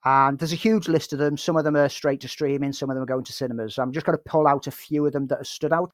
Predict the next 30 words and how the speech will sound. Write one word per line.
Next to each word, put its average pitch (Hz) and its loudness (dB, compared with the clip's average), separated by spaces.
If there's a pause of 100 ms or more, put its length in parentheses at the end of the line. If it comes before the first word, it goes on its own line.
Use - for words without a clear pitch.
particularly 196 6
the 175 2
cinema 185 2
release 175 0
ones. 202 2 (220)
El 190 8
Conde 202 4 (140)
releases 180 2
September 190 2
the 180 -2
fifteenth 165 -2 (120)
on 151 2
streaming, 170 -2 (120)
and 143 2
it's 143 -8
next 151 -2
weekend 135 -2
in 127 -6
cinemas. 147 -8 (140)
Spy 214 2
Kids 214 4
Armageddon 185 2 (100)
releases 160 -4
straight 156 -2
to - -8
Netflix 147 -4
on 139 -8
September - -4
the - -10
twenty-second. 160 -6